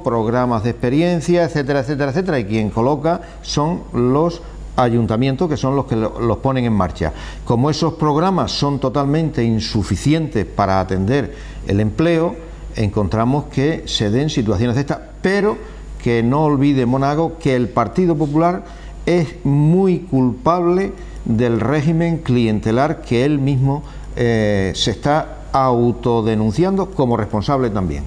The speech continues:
Que no eche la culpa, que no tire pelota afuera, porque también él es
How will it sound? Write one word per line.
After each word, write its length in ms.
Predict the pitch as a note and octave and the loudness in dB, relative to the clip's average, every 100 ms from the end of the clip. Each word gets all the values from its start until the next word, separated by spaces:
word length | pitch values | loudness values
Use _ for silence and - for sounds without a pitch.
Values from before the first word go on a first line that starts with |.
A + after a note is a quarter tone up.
| - | -4
Que 80 | G2+ | 0
no 140 | C#3 | 0
eche 180 | D3 D#3 | 0 0
la 100 | D3 | 0
culpa, 420 | B2 E3 E3+ F3+ - - - | 2 2 2 0 -4 -12 -4
que 100 | B2 | 0
no 120 | C3 | 0
tire 200 | C3+ D3+ | 2 0
pelota 360 | C3 C#3+ D3+ D3+ | 2 2 2 0
afuera, 460 | C#3+ D3 E3+ F3 - - - | 2 2 4 2 -2 -10 -6
porque 300 | - G#2+ A#2+ | -2 0 0
también 500 | A2 A2+ A2 D#3 D3+ | 0 0 2 2 2
él 180 | C#3 D3 | 2 2
es 260 | D3+ D#3 | 0 -2